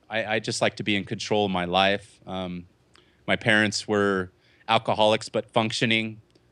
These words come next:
unloving, no guidance. You know, my guidance was, "Get me a beer, you know, son." Could go th-, throw the trash out, kick me in the ass when I, when I did something wrong. So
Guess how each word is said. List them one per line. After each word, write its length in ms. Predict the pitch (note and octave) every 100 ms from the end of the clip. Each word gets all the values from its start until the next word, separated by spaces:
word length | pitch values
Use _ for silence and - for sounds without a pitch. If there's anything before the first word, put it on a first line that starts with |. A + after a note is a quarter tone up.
| -
unloving, 720 | G#2+ G2+ G2+ G#2 A2 G#2 G2+ - _ _
no 140 | G2+ F#2+
guidance. 760 | G2+ G2 G2+ G2+ - - - _ _ _ _ _ _ -
You 60 |
know, 80 | F#2
my 140 | F2+ F2+
guidance 420 | G2 G2+ F#2+ -
was, 180 | F#2 F2
"Get 160 | A2
me 120 | G#2 G2+
a 60 |
beer, 440 | F#2 G2+ G2+ G2 G2 _
you 120 | G2+
know, 160 | F#2+ F#2+
son." 440 | - G2+ G2 G2 F#2+ _ _ _ _ _ _
Could 140 | F2 -
go 160 | F2+
th-, 180 | F2 G2+
throw 140 | G#2 F#2
the 100 | F2+
trash 360 | G2+ F2+ -
out, 300 | G2 F2+ F#2 _
kick 200 | - -
me 80 | G2
in 60 | F2+
the 100 | F2+
ass 340 | F2+ F2+ -
when 100 | F2+
I, 160 | F2 F2
when 160 | F2+
I 100 | F2+
did 180 | F2 F#2
something 340 | - - F2+ E2
wrong. 360 | F2+ F2+ E2+
So 320 | - G2 F2